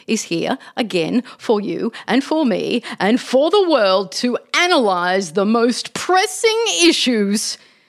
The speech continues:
in an international era of decline.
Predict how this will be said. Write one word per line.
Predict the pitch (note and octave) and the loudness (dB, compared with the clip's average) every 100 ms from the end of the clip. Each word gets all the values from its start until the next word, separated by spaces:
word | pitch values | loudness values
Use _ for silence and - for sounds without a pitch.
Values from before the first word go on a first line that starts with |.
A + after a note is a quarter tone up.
| _ _ _ _ - | _ _ _ _ -2
in | A#3+ | 2
an | B3 - | 2 0
international | - G#3+ - F#3+ F3 F3 - F#3 F3 - | -4 -4 -2 -4 -4 -6 -6 -4 -6 -6
era | F3 E3 F2 C2 - E3+ | -6 -2 -2 -4 -4 -4
of | E3+ D#3+ - | -4 -6 -10
decline. | F2+ - - - F3+ F3 F3+ F#3 F#3 E3+ | -8 -8 -10 -6 -4 -2 -2 -4 -8 -12